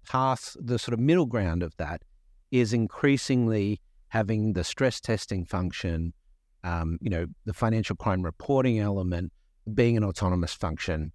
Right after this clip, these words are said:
you know, in, in, integrated between the regulator and the bank.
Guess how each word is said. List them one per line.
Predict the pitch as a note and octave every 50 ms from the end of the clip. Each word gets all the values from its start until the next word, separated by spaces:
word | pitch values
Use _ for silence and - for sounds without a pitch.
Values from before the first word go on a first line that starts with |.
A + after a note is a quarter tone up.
| _ _ -
you | G#2+ F2+
know, | E2 D2 C2 - - _ -
in, | - F#2 F#2+ -
in, | - B2 A2 A2 -
integrated | - B2 A2 G#2+ G2+ A2 G2 F2+ E2+ F2+ F2 F2 F2 G#2 -
between | - G2 - - - A2+ G#2 G2
the | F#2+ F2+
regulator | E2+ E2+ E2+ F2+ F2+ F#2 D#2 D#2+ E2 D2+ D2+
and | D2+ D2+
the | D#2 C#2+
bank. | - D#2+ C#2+ C#2 D2+ - -